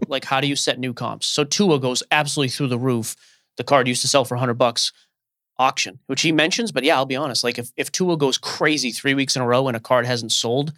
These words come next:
Speaker 2: since before he really exploded on the field, I just go straight auction for it.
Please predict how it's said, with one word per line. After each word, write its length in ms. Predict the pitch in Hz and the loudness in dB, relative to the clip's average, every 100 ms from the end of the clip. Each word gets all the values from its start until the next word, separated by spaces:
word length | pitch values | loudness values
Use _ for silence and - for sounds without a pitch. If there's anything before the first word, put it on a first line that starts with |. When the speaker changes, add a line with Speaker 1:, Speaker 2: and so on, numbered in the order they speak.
| _ _ | _ _
Speaker 2:
since 280 | - - 143 | -2 0 0
before 280 | 127 - 143 | -4 0 2
he 80 | 127 | 2
really 400 | 110 120 131 135 | 2 0 2 2
exploded 460 | 120 - - 127 131 | 2 0 0 2 2
on 80 | 123 | 0
the 80 | 110 | -2
field, 360 | 110 135 170 _ _ _ _ _ - | -2 0 -2 _ _ _ _ _ -2
I 120 | 120 | 0
just 180 | 139 - | 0 0
go 80 | 120 | 0
straight 260 | - 117 110 | 0 2 4
auction 300 | 123 - 107 | 2 -2 -8
for 200 | 104 | -8
it. 80 | 101 | -8